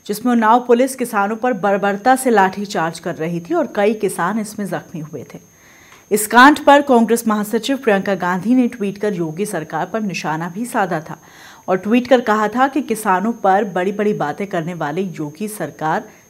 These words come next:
देखे कि उनकी पुलिस का हाल कैसा है। उन्नाव में एक किसान लाठियां खाकर अधमरा पड़ा है,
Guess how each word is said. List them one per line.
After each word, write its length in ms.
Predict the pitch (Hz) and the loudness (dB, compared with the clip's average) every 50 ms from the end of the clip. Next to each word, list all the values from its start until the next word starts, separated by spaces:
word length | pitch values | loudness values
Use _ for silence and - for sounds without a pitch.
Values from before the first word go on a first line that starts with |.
| _ _ 175 | _ _ -10
देखे 600 | 160 143 - - 233 233 233 233 - 226 - - - - - - _ _ _ _ _ _ | -10 -8 0 4 4 4 4 4 0 -4 -4 -4 -8 -16 -20 -20 _ _ _ _ _ _
कि 120 | - 247 269 | 0 0 0
उनकी 460 | - 269 277 247 240 240 240 269 320 | 2 2 6 6 6 6 6 2 0
पुलिस 380 | 311 320 - 240 233 240 247 240 - - - - _ _ _ _ _ _ _ _ _ _ _ _ _ _ | 0 2 2 2 4 4 2 0 -6 -12 -16 -20 _ _ _ _ _ _ _ _ _ _ _ _ _ _
का 100 | - 247 | 2 2
हाल 440 | 262 233 - - 214 202 190 202 196 | 2 2 -2 0 4 6 6 6 4
कैसा 360 | 196 - 151 143 - - - | 0 -4 -8 -8 -8 -8 -10
है। 180 | - 160 - - - _ _ _ _ _ _ - - - _ _ - | -10 -12 -14 -18 -20 _ _ _ _ _ _ -20 -20 -20 _ _ 6
उन्नाव 420 | 262 262 262 294 311 339 392 415 | 8 10 12 12 12 12 12 10
में 180 | 392 403 403 403 | 8 4 0 0
एक 260 | 381 277 302 - - | 2 0 0 2 2
किसान 500 | 277 247 - 247 226 226 240 285 349 269 | 0 2 4 6 6 6 6 4 2 2
लाठियां 460 | 226 202 190 202 202 208 - 277 277 | 4 6 6 4 4 0 0 -2 -2
खाकर 380 | 269 226 220 190 180 - 226 - | 0 0 0 0 0 0 -2 -4
अधमरा 540 | - - 190 196 180 175 208 214 208 196 170 | -2 -2 -2 -2 -2 -2 -4 -2 -2 -2 -4
पड़ा 220 | - 147 143 151 | -4 -6 -8 -8
है, 240 | 151 151 180 196 | -10 -12 -16 -20